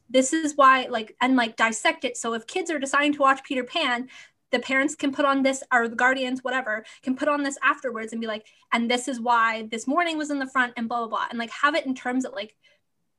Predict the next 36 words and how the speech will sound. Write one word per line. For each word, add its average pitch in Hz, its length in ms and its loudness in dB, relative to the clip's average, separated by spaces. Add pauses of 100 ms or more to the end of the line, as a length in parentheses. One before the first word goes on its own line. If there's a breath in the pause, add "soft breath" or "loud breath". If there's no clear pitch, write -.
I 254 40 0
mean, 277 120 2
children 294 300 0
understand 240 420 -4
a - 20 -6
lot 214 240 -4
more 214 120 -2
than 214 100 -4
people 220 260 -6
give 202 160 -10
them 220 140 -10
credit 233 260 -4
for. 294 400 4 (300 soft breath)
And 226 100 -2
I 233 40 -2
think 226 260 -8
people 226 200 -8
are 220 60 -4
starting 220 240 -6
to 220 100 -14
realize 214 300 -6
that. 277 300 4 (320 loud breath)
Um, 214 360 0 (160)
but 277 120 6
I 254 100 6
think, 262 240 2
like, 240 160 0
that 220 320 4
would 247 140 4
mean 262 440 6
way 233 220 2
more 208 320 2
for 254 160 -2
Disney 269 360 4
to 294 100 -4
do. 330 360 -2